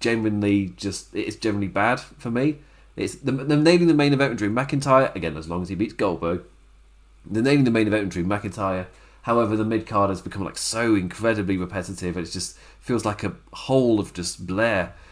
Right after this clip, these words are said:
really, in the middle of it. Even though you get, you get good wrestling, it's just, like, you don't really care about the characters, and it feels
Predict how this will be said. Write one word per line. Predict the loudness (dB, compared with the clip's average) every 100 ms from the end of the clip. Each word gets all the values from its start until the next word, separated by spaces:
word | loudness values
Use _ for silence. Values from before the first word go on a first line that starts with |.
| -14
really, | -8 -4 -4
in | -2
the |
middle | -2 -2 -2
of | -4
it. | -4 -8 -12 _ _ -20 _ -20 -4
Even | 0 2
though | 4
you |
get, | 4 4 2 2
you | 2
get | 2 4
good | 2
wrestling, | 4 0 0 -4 -6
it's | -6
just, | -8 -4
like, | -4
you | -2
don't | -2 -2
really | -4
care | -4 -2
about | -2 -2
the | -4
characters, | -4 -4 -4 -8 -10
and | -8 -10
it |
feels | -8 -8